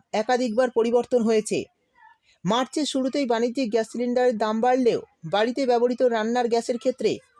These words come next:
কোনো পরিবর্তন হয়নি, অর্থাৎ দাম একই থাকছে। অর্থাৎ কলকাতায় চোদ্দ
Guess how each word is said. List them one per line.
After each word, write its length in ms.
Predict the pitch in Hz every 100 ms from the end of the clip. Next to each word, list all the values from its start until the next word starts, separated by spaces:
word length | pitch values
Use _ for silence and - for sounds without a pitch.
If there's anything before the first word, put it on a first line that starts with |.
| _ _ -
কোনো 180 | 254 269
পরিবর্তন 540 | 240 240 247 240 240
হয়নি, 380 | 226 220 202 139 - _ _ _ _ _ _ 220
অর্থাৎ 380 | 254 - 302 226
দাম 200 | 247 254 -
একই 260 | 220 254 247
থাকছে। 400 | 240 - - 131 - _ _ _ _ _ _
অর্থাৎ 340 | 247 262 - 302
কলকাতায় 540 | - 254 240 269 269 254
চোদ্দ 200 | 226